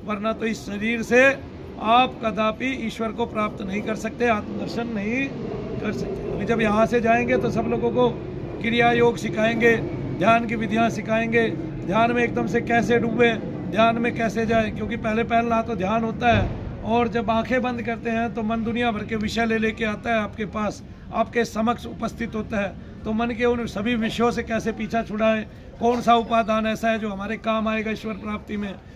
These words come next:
उस, उसको पकड़ना है आपने। तो ऐसा नहीं है कि प्रेत बाधा से ही मुक्ति पानी है,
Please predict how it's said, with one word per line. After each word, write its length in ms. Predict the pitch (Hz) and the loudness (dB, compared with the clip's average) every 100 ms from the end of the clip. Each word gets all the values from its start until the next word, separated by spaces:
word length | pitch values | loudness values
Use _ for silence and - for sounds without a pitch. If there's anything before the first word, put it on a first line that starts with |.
| - - | -12 -4
उस, 200 | 233 240 | -4 -2
उसको 280 | - 240 240 | -4 -2 -2
पकड़ना 480 | 240 226 226 233 | 0 -2 0 2
है 160 | 226 226 | 2 2
आपने। 380 | 214 208 202 180 - - - - | 0 -4 -8 -8 -14 -18 -20 -8
तो 120 | 208 226 | 0 0
ऐसा 240 | 220 240 | 2 0
नहीं 120 | 247 | 0
है 60 | 254 | -2
कि 100 | 233 | -4
प्रेत 300 | 240 240 233 | 0 2 4
बाधा 320 | 233 226 226 | 4 6 4
से 140 | 220 233 | 4 0
ही 120 | 226 | 2
मुक्ति 300 | 233 - 233 | 0 -4 -8
पानी 260 | 208 208 202 | -6 -8 -6
है, 140 | 147 | -10